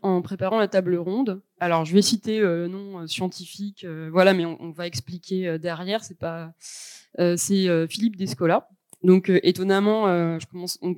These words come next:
on parle de biologie, on parle de, de sciences du vivant, mais là, c'est, euh, un anthropologue, euh, sur la question de la nature, justement.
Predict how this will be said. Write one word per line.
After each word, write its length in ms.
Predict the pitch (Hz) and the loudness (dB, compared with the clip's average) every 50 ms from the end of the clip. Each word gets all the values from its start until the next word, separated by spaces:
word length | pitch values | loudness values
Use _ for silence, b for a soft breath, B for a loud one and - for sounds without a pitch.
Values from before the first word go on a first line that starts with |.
| 147 143 180 - | -4 -6 -4 -2
on 120 | - 175 | -4 0
parle 180 | - 185 180 185 | 2 2 2 2
de 100 | 175 185 | 0 -4
biologie, 640 | 175 160 185 185 185 185 175 175 190 202 208 208 202 | -8 -6 -8 -6 -4 -4 -4 -6 -6 -6 -4 -4 -4
on 120 | 190 180 | -2 -2
parle 200 | 175 170 170 165 | -4 -6 -6 -8
de, 300 | 170 165 170 170 165 165 160 | -12 -12 -12 -12 -14 -12 -12
de 80 | 170 | -6
sciences 320 | 165 - - 196 190 190 180 | -4 -2 -2 0 -2 -4 -6
du 120 | 170 180 | -10 -10
vivant, 400 | 175 190 190 180 208 214 214 214 b b b b b | -8 -8 -4 -4 -4 -6 -6 -8 b b b b b
mais 140 | - 175 175 | -4 -2 2
là, 120 | 190 208 | 2 0
c'est, 300 | 214 - - - 190 175 | 0 0 -6 -8 -10 -14
euh, 340 | 175 165 165 165 165 170 160 - - - | -14 -14 -14 -14 -14 -12 -14 -14 -8 -6
un 500 | 180 170 170 165 165 165 160 160 160 165 | -6 -4 -4 -6 -8 -10 -10 -10 -8 -8
anthropologue, 640 | 170 170 - 180 156 - 175 202 277 302 233 202 - _ _ _ B B B B B B B B B B | -8 -8 -8 -10 -8 -2 0 2 2 2 0 -2 -4 _ _ _ B B B B B B B B B B
euh, 420 | - 175 180 180 180 175 175 175 170 | -6 -4 -4 -4 -4 -6 -6 -6 -6
sur 180 | 170 - 220 | -2 0 2
la 120 | 214 214 214 | 2 2 2
question 320 | - 226 220 - 269 294 | 0 -4 -6 -2 0 2
de 40 | 262 | 4
la 100 | 226 214 | 4 4
nature, 420 | 208 196 190 - - - 233 220 | 4 2 -2 -2 -8 -12 -12 -10
justement. 400 | 214 202 160 - - 180 160 156 | -10 -10 -8 -6 -4 -4 -4 -6